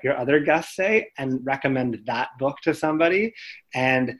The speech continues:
say that that will guarantee to make you a better investor and person as well.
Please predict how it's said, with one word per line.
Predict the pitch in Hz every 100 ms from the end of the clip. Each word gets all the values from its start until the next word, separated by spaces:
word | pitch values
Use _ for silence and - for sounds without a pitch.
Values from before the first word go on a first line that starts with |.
| _
say | - - 143
that | 135 127
that | 127 147
will | 135
guarantee | 120 127 127 123 127 123
to | 117
make | 123 120
you | 139 123
a |
better | 120 120 120
investor | 113 110 107 - 104 104 -
and | 156 160 156
person | 156 165 127
as | 113
well. | 123 139